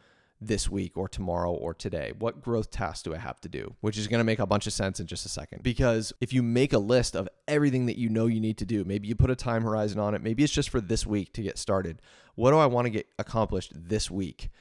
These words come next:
You just write it all down, then you can take, you can go through each of those and categorize them. "Okay, that's an operations task. That's a creative task." And you add it into your reminders list, and then you put a specific due date on it if you know the date that you wanna get it done by.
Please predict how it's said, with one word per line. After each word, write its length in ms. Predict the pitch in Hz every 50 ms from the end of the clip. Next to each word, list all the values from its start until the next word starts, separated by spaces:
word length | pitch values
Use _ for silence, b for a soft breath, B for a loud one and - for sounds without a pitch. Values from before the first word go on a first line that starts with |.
| b b b b b b
You 140 | 104 110 107
just 160 | 110 120 110
write 240 | 101 101 101 123 143
it 80 | 156
all 140 | 147 139 135
down, 260 | 120 113 110 120 127
then 140 | 117 117 117
you 80 | 120 117
can 160 | - 127 107
take, 340 | - - 131 131 127 - _
you 120 | - 113 113
can 100 | 120 120
go 140 | 110 120 131
through 180 | - 135 117 -
each 180 | - 143 143 -
of 80 | 139
those 240 | 113 104 98 98 -
and 260 | - - 98 95 -
categorize 640 | - - - - 117 117 117 101 107 101 92 92 85
them. 220 | - 85 82 - -
"Okay, 360 | - 107 104 - - 98 87
that's 200 | 90 107 123 -
an 80 | 110 -
operations 540 | 98 92 - - 87 87 85 - 80 76
task. 340 | - - - - - - - B B B B B
That's 180 | - 143 - -
a 40 |
creative 320 | - - 131 120 107 95 -
task." 300 | - 101 82 - - -
And 140 | - 101 107
you 100 | 101 - - _
add 220 | - 107 117 120
it 140 | 127 127 - -
into 240 | 117 117 107 -
your 120 | 113 110 101
reminders 460 | 98 98 98 101 110 127 135 131 131
list, 300 | 139 143 156 - - - b b b b b b b b _
and 140 | - 113 113
then 140 | 117 117 113
you 80 | 113
put 240 | - - - 143 143
a 40 | 143
specific 460 | - - - - - 127 117 107 -
due 140 | - 123 127
date 180 | 120 101 95 82
on 180 | 67 82 87
it 120 | 90 87 -
if 100 | 101 -
you 80 | 104 98
know 300 | 95 98 98 92 98 98
the 100 | 85 -
date 200 | - 90 92 -
that 100 | - -
you 80 | 76
wanna 220 | 90 87 85 85 80
get 100 | 82 76
it 100 | 76 -
done 160 | 98 98 98
by. 280 | 85 69 62 57 98